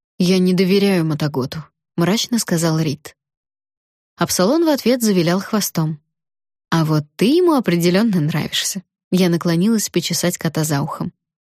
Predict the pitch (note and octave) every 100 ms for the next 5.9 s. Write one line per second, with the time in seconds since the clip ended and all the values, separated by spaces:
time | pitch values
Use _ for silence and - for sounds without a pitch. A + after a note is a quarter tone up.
0 | _ A3 A3+ A#3+ G#3+ G3+ F#3 - A3+ D#4+
1 | C#4 E3+ D#3+ D3+ E3 - E3 E3 B3 -
2 | - F#3 G3+ G3+ F#3+ G#3 A3+ C#4 D4 G#3+
3 | - - F3 E3 E3 D3+ G3 A#3 G3 F3
4 | E3 - E3+ E3+ E3 E3 E3 D#3 D#3 D3+
5 | A3+ - A3 - - D#3+ B2+ B2